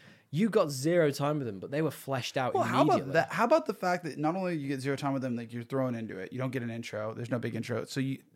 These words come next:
Speaker 2: you also don't know who the protagonist is gonna be till, like, literally
Speaker 1: All the way into the
Speaker 2: three-fourths
Speaker 1: movie.
Speaker 2: of
Speaker 1: Yeah.
Speaker 2: the movie, which is, like,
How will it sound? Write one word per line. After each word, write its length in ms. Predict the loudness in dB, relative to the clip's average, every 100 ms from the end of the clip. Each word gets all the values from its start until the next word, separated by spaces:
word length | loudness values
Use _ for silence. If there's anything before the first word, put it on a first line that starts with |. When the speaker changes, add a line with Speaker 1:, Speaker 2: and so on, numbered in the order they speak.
| _
Speaker 2:
you 200 | -4 -4 0
also 400 | 2 2 2 0
don't 360 | 4 6 6
know 240 | 6 6 6
who 180 | 2 0
the 340 | 0 0 -4 -8 _ -10
protagonist 580 | -8 -6 -4 0 -2 -2
is 100 | -8
gonna 140 | -6
be 120 | -4 -4
till, 140 | -4
like, 200 | -6 -6 -6
literally 640 | -4 0 0 0 0 -2
Speaker 1:
All 240 | -2 0
the 60 | 2
way 140 | 4
into 80 | 4
the 140 | 6 6
Speaker 2:
three-fourths 500 | 6 6 8 6 2
Speaker 1:
movie. 140 | 0
Speaker 2:
of 60 | 2
Speaker 1:
Yeah. 60 |
Speaker 2:
the 60 | 4
movie, 260 | 4 4
which 200 | 2 2
is, 140 | -2 -2
like, 340 | -2 -2 -8